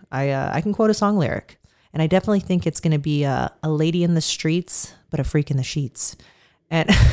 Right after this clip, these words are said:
<laughs> I believe that every man wants a girl that he can have Sunday dinner with at his mom's house after church, but then we'll be screaming the Lord's name in vain while wearing handcuffs. Yeah? You know, I think men want a strong woman that doesn't take shit,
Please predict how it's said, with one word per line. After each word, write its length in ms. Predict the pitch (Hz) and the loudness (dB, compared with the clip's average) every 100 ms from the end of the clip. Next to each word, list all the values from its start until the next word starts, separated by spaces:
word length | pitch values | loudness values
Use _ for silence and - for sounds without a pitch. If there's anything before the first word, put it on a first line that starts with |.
| - 196 | 4 -2
<laughs> 400 | - - 233 - | -2 -6 -6 0
I 120 | 185 | 2
believe 340 | 196 214 214 | 2 2 2
that 160 | 175 - | 2 0
every 260 | 196 185 | 2 2
man 280 | 190 170 156 | 2 2 2
wants 360 | 156 165 175 - | 2 2 2 2
a 120 | 165 | 0
girl 300 | 151 156 147 | 2 2 2
that 100 | 147 | 0
he 120 | 156 | -2
can 140 | 151 147 | -2 2
have 240 | 175 180 | 4 4
Sunday 300 | - 151 151 | 2 2 2
dinner 260 | 143 131 127 | 0 -2 -2
with 240 | 131 135 - | -4 -4 -6
at 60 | |
his 120 | 135 | -4
mom's 240 | 127 120 127 | -4 -6 -4
house 240 | 127 127 | -4 -2
after 220 | - - - | -4 -4 -6
church, 380 | - 170 - - - - - _ | -2 -4 -4 -14 -16 -18 -20 _
but 160 | 202 - | -2 4
then 180 | 208 | 4
we'll 100 | 196 | 4
be 300 | 190 190 180 | 2 2 2
screaming 420 | 175 - 185 170 165 | 0 0 2 4 4
the 80 | |
Lord's 260 | 160 156 151 | 4 4 4
name 200 | 156 151 | 2 2
in 100 | 147 | 2
vain 320 | 139 147 143 | 2 2 2
while 140 | 139 139 | 2 2
wearing 240 | 135 127 | 0 0
handcuffs. 580 | 135 135 - - - - | 0 -2 -4 -4 -6 -2
Yeah? 300 | 151 165 233 - _ _ _ _ 180 | 4 6 4 0 _ _ _ _ -4
You 100 | 165 | 0
know, 60 | |
I 60 | 170 | 2
think 300 | 196 226 - - - _ | 2 0 -2 -16 -20 _
men 380 | 170 180 180 165 | -2 2 2 4
want 280 | 165 165 147 | 4 2 0
a 40 | 147 | -4
strong 400 | - 165 151 151 | -2 0 2 2
woman 340 | 143 151 170 | 0 0 2
that 120 | 165 | 0
doesn't 280 | - 143 135 | 0 0 -2
take 220 | - 160 | -2 -4
shit, 400 | - - 226 240 | -2 0 2 0